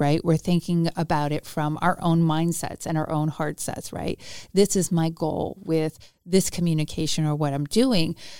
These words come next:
And oftentimes we're not thinking about the individual, the recipient of that and the impact that it would have on them.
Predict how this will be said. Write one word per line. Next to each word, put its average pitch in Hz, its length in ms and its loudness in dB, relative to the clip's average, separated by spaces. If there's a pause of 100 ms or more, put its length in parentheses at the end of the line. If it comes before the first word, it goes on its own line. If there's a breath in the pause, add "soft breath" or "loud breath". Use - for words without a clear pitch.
(100)
And 196 200 4
oftentimes 208 640 2 (320 soft breath)
we're 220 200 6
not 214 320 4
thinking 196 540 0
about 151 500 -4
the 180 220 0
individual, 170 880 2
the 180 140 4
recipient 165 920 2
of 165 280 -2
that 139 340 -6 (180 loud breath)
and 190 160 4
the 185 200 2
impact 185 500 -4
that 156 140 -2
it 151 100 -6
would 156 140 -4
have 226 340 0
on 151 240 0
them. - 260 -8